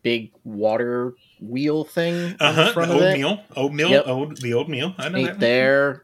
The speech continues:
Speaker 1: Um, did Dollywood.
Speaker 2: Mm-hmm.
Speaker 1: So, yeah.
Speaker 2: Well, now they got this place called the Island.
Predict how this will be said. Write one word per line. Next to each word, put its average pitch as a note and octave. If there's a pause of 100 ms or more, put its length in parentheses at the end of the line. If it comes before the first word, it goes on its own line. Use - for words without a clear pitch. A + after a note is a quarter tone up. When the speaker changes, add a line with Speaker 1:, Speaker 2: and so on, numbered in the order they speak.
Speaker 1:
Um, A2+ (100)
did C3
Dollywood. B2 (520)
Speaker 2:
Mm-hmm. C3+ (580)
Speaker 1:
So, G#2+ (560)
yeah. G#3
Speaker 2:
Well, C#3
now D3+
they F#3+
got D#3+
this D3+
place D3
called C3
the A2+
Island. D3